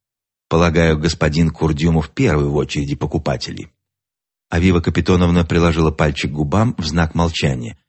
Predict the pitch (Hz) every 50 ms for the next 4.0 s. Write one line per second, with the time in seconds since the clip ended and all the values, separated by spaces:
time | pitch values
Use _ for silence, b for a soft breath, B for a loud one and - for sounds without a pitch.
0 | _ _ _ _ _ _ _ _ _ _ _ _ _ _ _ _ _ - 80 85
1 | 82 - 80 73 67 67 - 78 90 95 98 107 107 113 110 104 101 101 95 95
2 | - 110 113 - - 160 151 117 73 71 71 76 80 80 78 78 78 76 76 73
3 | 73 71 - - 78 76 71 - 73 71 71 76 76 73 76 80 - - -